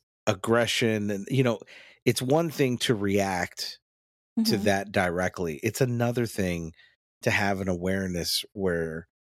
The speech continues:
Speaker 1: she clearly does. And
Speaker 2: Yeah.
Speaker 1: even the attorneys in the room do, where they're, they're really having to play through this whole thing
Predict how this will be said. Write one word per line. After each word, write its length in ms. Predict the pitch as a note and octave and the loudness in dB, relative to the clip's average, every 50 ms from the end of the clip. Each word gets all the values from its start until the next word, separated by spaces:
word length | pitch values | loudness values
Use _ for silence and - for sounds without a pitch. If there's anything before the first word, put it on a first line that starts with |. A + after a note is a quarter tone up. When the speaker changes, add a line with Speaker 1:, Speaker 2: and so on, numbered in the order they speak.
| _ _ _ | _ _ _
Speaker 1:
she 240 | - - - - C3+ | -4 0 0 0 0
clearly 560 | A#2 - - - D3 D3 C#3 C3 A2+ G#2 F#2 | 0 -2 -4 0 2 2 2 2 0 0 -2
does. 720 | E2 E2 F2+ E2 E2 D2+ C2 A1+ - - - - - - _ _ _ _ _ _ _ _ _ _ _ _ _ _ _ - | -2 0 0 0 0 -2 -4 -4 -6 -6 -6 -6 -6 -8 _ _ _ _ _ _ _ _ _ _ _ _ _ _ _ 4
And 200 | C#3+ C#3 C#3 D3+ | 4 4 4 2
Speaker 2:
Yeah. 80 | - E3+ | 0 0
Speaker 1:
even 440 | F3 E3+ D#3+ D#3 D3 C#3 C3 - _ - | 0 2 2 2 0 0 -2 -6 _ -4
the 260 | B2+ B2 C3 A#2 G2 | 2 4 4 4 4
attorneys 520 | - C3+ - - C#3 C3+ C3+ C3+ A#2+ G#2 B2 | -2 -2 0 0 2 2 2 2 0 0 0
in 100 | A#2+ A2+ | 0 0
the 80 | A2 | 0
room 380 | G#2 A2 A#2+ C3+ C3+ C3+ B2 G#2 | 0 2 2 2 2 0 0 -2
do, 420 | G2 F2+ D#2+ C#2+ C#2+ C#2 C#2+ - _ _ _ _ _ | -2 -2 -2 -4 -6 -8 -10 -12 _ _ _ _ _
where 320 | - - G#2 G#2 G#2 G#2 | -4 0 2 2 2 4
they're, 440 | G#2 G#2+ G#2 A2 A2+ G#2+ G#2 A2 - - - - - | 2 2 2 2 2 2 0 -4 -6 -8 -12 -12 -6
they're 220 | - C3 B2+ B2+ C3 | 0 0 2 2 4
really 360 | C3 C#3+ D#3+ E3+ D3 C#3 B2+ | 2 2 2 2 2 2 2
having 400 | A#2+ A#2+ A2+ G#2+ G#2+ A2 G#2+ G2 | 2 2 2 2 0 -2 -2 -2
to 120 | - - G2+ | -4 -4 -2
play 300 | - - - A2+ G#2+ G2 | -2 0 2 2 2 2
through 260 | F2+ - A2 G#2+ G#2 | 0 -2 -2 -2 0
this 240 | G2 G2 F#2+ - - | 0 0 -2 -2 -2
whole 220 | - G2+ F2+ E2+ | -2 -2 -2 -2
thing 460 | E2 - - F#2+ F2+ E2+ E2 D#2+ D#2 | -4 -4 -2 -2 -2 -2 -4 -6 -8